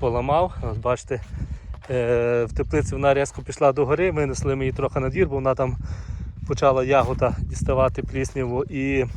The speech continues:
трошки вітер поламав, трошки дістала ось такі опіки.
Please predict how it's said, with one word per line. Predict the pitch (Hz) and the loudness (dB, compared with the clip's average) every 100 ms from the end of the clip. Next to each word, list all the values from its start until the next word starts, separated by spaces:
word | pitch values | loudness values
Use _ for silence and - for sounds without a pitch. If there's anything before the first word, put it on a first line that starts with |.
| - - - - - - - - - - | -8 -2 2 4 4 0 -2 -6 -10 0
трошки | 139 - 139 | 0 2 0
вітер | 151 - - | 0 0 -2
поламав, | 135 135 147 156 | 0 0 2 0
трошки | 139 139 - | 0 -2 -2
дістала | 120 120 139 131 120 - - - - | -10 -4 0 0 0 -4 -16 -18 -6
ось | 139 - | -4 -4
такі | - - | -4 -2
опіки. | 165 170 - 143 - | 2 2 2 -6 -8